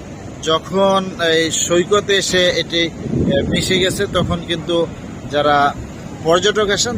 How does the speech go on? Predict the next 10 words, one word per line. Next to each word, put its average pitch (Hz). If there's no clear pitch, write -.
তা, 175
আহ, 160
পর্যটকরা 170
যারা 156
দেখছেন, 190
আহ, -
তারা 165
মনোমুগ্ধকারী 180
দৃশ্যটি 170
দেখে 156